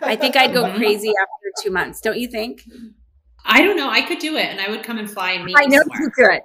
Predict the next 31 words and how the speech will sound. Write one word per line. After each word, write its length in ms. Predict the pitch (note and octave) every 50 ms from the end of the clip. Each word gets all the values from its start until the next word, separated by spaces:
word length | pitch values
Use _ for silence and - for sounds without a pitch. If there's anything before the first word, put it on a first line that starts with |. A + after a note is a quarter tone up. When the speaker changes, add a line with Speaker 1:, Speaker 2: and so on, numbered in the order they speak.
| _ - - - - - A3+
Speaker 1:
could. 60 | -
I 140 | - B3+ C#4
get 200 | C#4+ G4 - -
so 260 | - - C#4+ C4 - B3+
jealous 480 | A#3+ - B3 G#3 G#3+ A3 A#3 B3 B3 -
of 120 | A3+ G#3+ G#3
your 140 | G#3 G#3+
photos. 680 | G#3+ - G#3+ G3+ F#3+ F#3 G3 G3+ G#3 A#3 B3+ B3+ - - _ _ _ _ _ -
Your 400 | - G3+ A#3 A#3 B3 B3+ C#4 D4+
Instagram 680 | C#4 C4 B3 A#3+ A#3+ - - C4 B3+ C4+ C4 C4+ C4+ C4
kills 300 | - - A3+ A3+ A3+ A#3
me 140 | B3 A#3 G#3
over 160 | F#3+ F3+ F3+
the 120 | E3+ F3 F3
summer. 320 | - - E3 D#3 B2+ - - _ _ _ _ _ _ _
Speaker 2:
I 140 | - C#4 C4+
think 220 | C4+ - G4+ G#4 G#4+ G#4+
I'm, 160 | G#4 F4+ D#4
like, 340 | C#4+ C#4 C4 B3+ - A#3+ - - -
ingrained 840 | B3 A#3+ A#3+ A3+ G#3+ - G3+ G3 G#3 G#3+ A3+ A#3 A#3+ B3 B3 B3+ B3+ C4+ C4 - - - - - - -
for 120 | B3 B3
a 60 | A#3+ A#3
life 360 | A3 A3 A3+ A#3 B3 B3 A#3+
of 180 | B3 G#3+ - - _
pleasure. 480 | - A3 A3 B3 A#3+ A#3+ G#3+ D#3 - - - - _
Yes 440 | G3+ A3+ A#3+ B3+ C#4 - - - -
to 360 | D4 C4 B3 B3 A#3+ A3 G3 G#3+
working 540 | A#3 A#3+ B3 B3 - D4+ C#4 C#4 C#4 B3+
and 120 | A#3 A3 G#3
accomplishing, 800 | G3+ G#3 A3 A3 A3+ A3+ C4+ C4 - - C4+ C4+ C4 C4 C4 A3
but 200 | G#3 G3 F#3